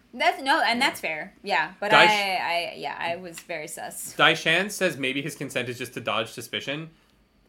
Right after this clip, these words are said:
Speaker 2: Ten thousand percent.
Speaker 1: Oh, yeah,
Speaker 2: Oh,
Speaker 1: yeah.
Speaker 2: Da-, David is a bad, bad man who does bad, bad things.
Speaker 1: Yeah.
Speaker 2: A hundred percent.
Speaker 1: Yeah, yeah.
Speaker 2: Yeah, yeah.
Speaker 1: Um,
Speaker 2: I don't wanna, like, make it seem like I'm making excuses for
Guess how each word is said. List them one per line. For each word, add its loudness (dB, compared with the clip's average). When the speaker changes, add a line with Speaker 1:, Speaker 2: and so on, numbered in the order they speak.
Speaker 2:
Ten -4
thousand -2
percent. 0
Speaker 1:
Oh, 2
yeah, 4
Speaker 2:
Oh, 12
Speaker 1:
yeah. 6
Speaker 2:
Da-, 4
David 2
is 2
a 0
bad, 6
bad 6
man 2
who -6
does -2
bad, 2
bad 2
things. -6
Speaker 1:
Yeah. 0
Speaker 2:
A -2
hundred -2
percent. -18
Speaker 1:
Yeah, -2
yeah. -2
Speaker 2:
Yeah, -14
yeah. 0
Speaker 1:
Um, -10
Speaker 2:
I 8
don't 8
wanna, 6
like, 4
make 0
it -6
seem -4
like 0
I'm 0
making 0
excuses -6
for -4